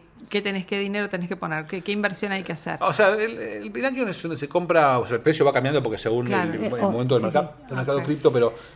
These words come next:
Speaker 2: el Pinakion lo compras en el mercado, o sea, y el precio cambia, pero en general las cortes de cleros, o sea, cada corte tiene diferente, eh, digamos, requerimiento de depósito,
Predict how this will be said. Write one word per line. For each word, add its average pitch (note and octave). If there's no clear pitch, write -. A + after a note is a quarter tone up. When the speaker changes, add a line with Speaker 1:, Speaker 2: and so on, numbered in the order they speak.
Speaker 2:
el B2+
Pinakion D#3
lo A#2+
compras C3
en B2
el A2+
mercado, B2+
o G#2
sea, G2+
y G#2
el A2
precio C3+
cambia, F#3
pero A#2+
en -
general B3
las B2+
cortes F3
de C#3
cleros, D#3+
o A#2+
sea, C#3+
cada A3+
corte A3+
tiene E3+
diferente, D3
eh, A2+
digamos, A2+
requerimiento A#2
de A2+
depósito, B2+